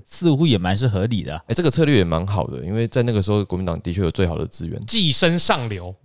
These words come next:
Speaker 2: 对，对，对，因为这样可以去爱丁堡，多爽啊！
Speaker 1: <laughs>
Speaker 2: 爱丁堡非常漂亮，哎。
Speaker 1: 对啊，很多艺术的气息嘛，有驻村艺术家的，现在很多活动，哎。
Speaker 2: 对啊，我，呃，我们刚才讲到，就是许信良是有大志向的，
Speaker 3: 嗯。
Speaker 2: 所以这种国家大事他是非常的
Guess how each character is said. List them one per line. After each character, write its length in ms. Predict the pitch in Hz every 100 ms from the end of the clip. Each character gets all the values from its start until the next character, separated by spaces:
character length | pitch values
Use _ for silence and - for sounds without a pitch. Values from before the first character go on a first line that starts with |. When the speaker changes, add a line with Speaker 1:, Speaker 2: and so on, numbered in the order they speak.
| 123 -
Speaker 2:
对， 200 | 90 78
对， 140 | 80
对， 240 | - - -
因 140 | - 185
为 80 |
这 100 | 165
样 100 | 202
可 140 | 151 147
以 80 | 123
去 140 | 143
爱 120 | 143
丁 160 | 143 143
堡， 140 | 101
多 160 | 90 104
爽 260 | 117 85 78
啊！ 120 | 65
Speaker 1:
<laughs> 80 | -
Speaker 2:
爱 100 | 139
丁 100 | 160
堡 120 | 170 151
非 80 |
常 140 | 135 110
漂 200 | 127 107
亮， 160 | 101 85
哎。 120 | 73 - _ _
Speaker 1:
对 80 | 131
啊， 60 |
很 100 | 117
多 140 | 117 156
艺 140 | 165
术 200 | 135 165
的 140 | 131 113
气 240 | - 135
息 180 | - 92
嘛， 320 | 92 90 87
有 140 | 87 95
驻 200 | 151 131
村 140 | 131
艺 100 | 131
术 120 | 127
家 240 | 123 123 120
的， 80 |
现 160 | 110 123
在 180 | 117 107
很 100 | 90
多 160 | 92 98
活 140 | 85
动， 220 | 101 90
哎。 40 | 64
Speaker 2:
对 80 | 98
啊， 40 |
我， 200 | 110 110 -
呃， 100 | 92
我 60 | 92
们 80 | 95
刚 160 | 135
才 260 | 156 110 95
讲 200 | 92 85
到， 220 | 87 104 95
就 160 | -
是 100 | 104
许 160 | 90 87
信 80 | 110
良 160 | 90
是 200 | 87 101
有 340 | 82 69 64 -
大 180 | 120 92
志 180 | - 92
向 160 | 90 -
的， 60 | -
Speaker 3:
嗯。 80 | 156
Speaker 2:
所 20 |
以 40 |
这 80 | 143
种 180 | 143 101
国 220 | 98 95
家 180 | 107 104
大 180 | 104 92
事 160 | 98
他 160 | 92 92
是 100 | 92
非 180 | 95 92
常 140 | 85
的 180 | 85 82